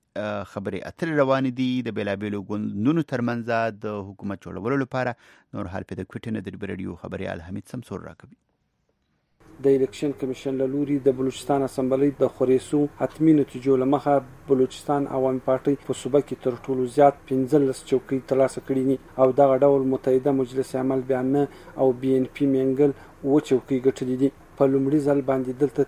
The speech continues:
Speaker 2: تحریک انصاف له بلوچستان څخه څلور او هزاره ډیموکراټیک پارټۍ هم په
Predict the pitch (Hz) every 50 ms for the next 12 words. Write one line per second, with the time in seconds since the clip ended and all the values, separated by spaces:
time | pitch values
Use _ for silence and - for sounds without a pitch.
0 | - - 135 127 127 131 123 - - 131 127 123 - - 151 143 143 - - -
1 | - 135 139 131 123 127 127 - - - - 151 143 143 135 131 127 - 131 -
2 | - 135 127 135 143 143 139 - - - 139 135 127 123 127 120 131 127 131 139
3 | 139 127 131 127 131 120 - 127 120 - - 139 - - 135 127 - - 135 127
4 | 120 139 143 127 - 139